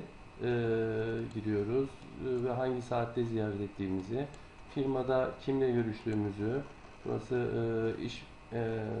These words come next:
işverenin ismi otomatik olarak buraya ekrana düşüyor. Ya da kayıtlı personel listesinden, e, firmadaki görüştüğümüz kişiyi seçip görüşen kişi olarak atayabiliyoruz.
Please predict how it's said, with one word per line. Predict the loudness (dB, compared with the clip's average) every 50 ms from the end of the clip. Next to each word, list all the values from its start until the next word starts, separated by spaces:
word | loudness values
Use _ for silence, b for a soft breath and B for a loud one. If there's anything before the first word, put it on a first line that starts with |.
| -4 -4 -6 -6 -8 -10 -14 -16 -18 -18 -16 -12 -10 -8
işverenin | -8 -6 -2 0 2 2 4 4 4 4
ismi | 2 0 0 0 -2 0 0 -2
otomatik | -2 -2 -2 -2 -4 -4 -6
olarak | -4 -2 -2 -2 -2 -4 -6 -8 -8
buraya | -4 -2 0 0 0 -2
ekrana | -4 -4 -4 -4 -2 -2
düşüyor. | -4 -6 -8 -8 -8 -6 -6 -6 -8 -8 -12 B B B B B -4 0
Ya | 0 2 4
da | 4 4 4 2 2
kayıtlı | 0 0 0 0 -2
personel | 0 0 0 0 0 0 2 2 2 2 0
listesinden, | -2 -6 -6 -6 -8 -8 -8 -4 -4 -2 -2 0 0 0 0 -2
e, | -4 -6 -10 -14 -16 -16 -14 -12 -8 -4 -2 -2 0 0 -2 -2 -2 -2 -2 -2 -2 -2 -2 -2 -2 -4 -4 -4
firmadaki | -4 -2 -2 -2 -2 -2 -2 -4 -4 -4 -6 0
görüştüğümüz | 0 0 0 0 -4 -4 -2 -2 -2 -2 -4 -8
kişiyi | -8 -8 -6 -6 -4 -4 -4 -4
seçip | -2 -2 -2 -2 -2 -4 -4 -4 -6 -12 -14 -16 -16 -16 -16 -16 -12 -8 -6 0
görüşen | 2 2 2 2 0 -2 -2 -2 -2 -2
kişi | -4 -6 -4 -2 -2
olarak | 0 0 0 0 -2 0 -2
atayabiliyoruz. | -2 0 2 0 0 2 2 2 2 2 2 0